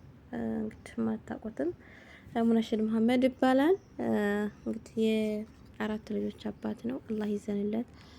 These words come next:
አላህ መልካም ስራውን፣ እ፣ ይቀበለው። ሱብሃንአላህ፣ መቼም ያው ኩሉ ነፍሲ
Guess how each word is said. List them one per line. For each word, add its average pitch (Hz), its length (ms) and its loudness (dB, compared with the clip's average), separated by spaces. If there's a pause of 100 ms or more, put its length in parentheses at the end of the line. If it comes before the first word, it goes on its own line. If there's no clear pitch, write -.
(160)
አላህ 226 260 0
መልካም 214 400 -6
ስራውን፣ 214 520 -4 (280)
እ፣ 214 140 -6 (440)
ይቀበለው። 208 640 -4 (840)
ሱብሃንአላህ፣ 226 680 -2
መቼም 220 360 0
ያው 214 180 -2
ኩሉ 220 220 -4
ነፍሲ 214 220 -2